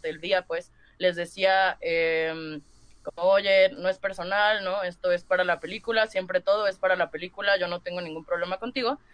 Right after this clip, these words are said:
pero pues el hecho de que tuviera que hacer esa aclaración, eh, pues ya es fuerte, ¿no? Y a lo que iba es que con la comida,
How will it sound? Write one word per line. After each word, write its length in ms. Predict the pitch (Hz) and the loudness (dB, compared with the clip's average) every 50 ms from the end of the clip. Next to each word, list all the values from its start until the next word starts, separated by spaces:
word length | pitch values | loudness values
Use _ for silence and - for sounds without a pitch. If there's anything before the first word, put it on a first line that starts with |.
| - - | -10 -2
pero 180 | - 202 202 - | 0 2 2 4
pues 160 | 202 202 196 | 2 2 2
el 100 | 196 202 | 2 2
hecho 160 | 208 208 - | 2 4 2
de 80 | 247 233 | 2 2
que 80 | 202 185 | 0 -4
tuviera 280 | - 170 185 196 208 202 | 0 2 4 4 4 2
que 80 | 170 | 0
hacer 180 | 160 - 185 190 | 0 0 0 0
esa 120 | 202 190 | 0 -2
aclaración, 720 | 156 - 160 151 156 156 - - 175 175 175 196 240 269 277 - | -2 0 0 0 0 0 -2 -4 -4 -2 -2 -2 -4 -8 -8 -8
eh, 460 | 175 160 156 156 156 151 151 151 143 139 - - - | -6 -4 -2 -2 -2 -2 -2 -4 -6 -8 -12 -18 -16
pues 140 | 143 147 | -10 -4
ya 120 | 151 170 175 | 0 0 0
es 140 | 170 - - | 0 -2 -4
fuerte, 300 | - 208 208 208 - 156 | -2 -2 -2 -2 -2 -4
¿no? 240 | 156 165 202 269 285 _ - - - - - | -4 -4 -4 -6 -8 _ -20 -20 -20 -20 -8
Y 380 | - 226 240 254 262 262 - - - | -4 0 2 2 2 0 -2 -2 -2
a 100 | 170 175 | 0 2
lo 140 | 175 180 175 | 2 0 2
que 120 | 196 208 | 0 0
iba 280 | 254 262 233 202 202 220 | 2 2 4 4 2 2
es 200 | - 202 190 - | 0 -2 -6 -10
que 120 | - 190 | -10 -8
con 140 | - 170 170 | -4 -2 0
la 120 | 175 175 | -2 -2
comida, 520 | 175 185 196 214 214 196 190 185 196 240 | -2 -2 -4 -2 2 2 4 4 4 2